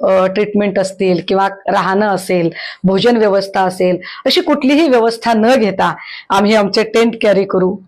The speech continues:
आम्ही आमचं जेवण बनवून खाऊ आणि, अ, लोकांशी फक्त संवाद करणे, यामध्ये सभा नसतील, यामध्ये फक्त आणि फक्त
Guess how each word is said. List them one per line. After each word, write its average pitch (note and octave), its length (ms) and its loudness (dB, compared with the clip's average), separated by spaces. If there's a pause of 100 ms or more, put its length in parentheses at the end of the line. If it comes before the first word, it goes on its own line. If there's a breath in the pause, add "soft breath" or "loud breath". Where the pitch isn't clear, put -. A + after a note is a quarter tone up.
आम्ही B3 220 4
आमचं C4 260 0
जेवण A3 340 2
बनवून F#3 400 2
खाऊ F3 260 -2 (340 loud breath)
आणि, G#3 460 2 (360 loud breath)
अ, F#3 260 2
लोकांशी A#3+ 600 2 (120)
फक्त B3 220 -4
संवाद A#3 520 2
करणे, E3+ 300 0 (340 loud breath)
यामध्ये B3 460 2
सभा G#3 360 0
नसतील, F3+ 460 -2 (460 soft breath)
यामध्ये A3 400 2 (120)
फक्त A#3 240 -4
आणि A3+ 220 2 (100)
फक्त B3 240 -2